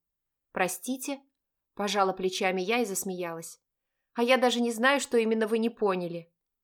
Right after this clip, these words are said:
Я говорила про науку, которая изучает космос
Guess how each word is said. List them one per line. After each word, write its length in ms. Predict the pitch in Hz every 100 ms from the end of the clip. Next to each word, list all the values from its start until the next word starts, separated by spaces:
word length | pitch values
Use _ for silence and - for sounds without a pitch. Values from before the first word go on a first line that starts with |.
| _
Я 180 | 233 269
говорила 400 | 247 262 285 311
про 180 | 254 240
науку, 580 | 254 226 214 208 196 196 _ _
которая 500 | - 202 208 294 320
изучает 480 | 269 247 233 233 240
космос 580 | - 185 175 190 185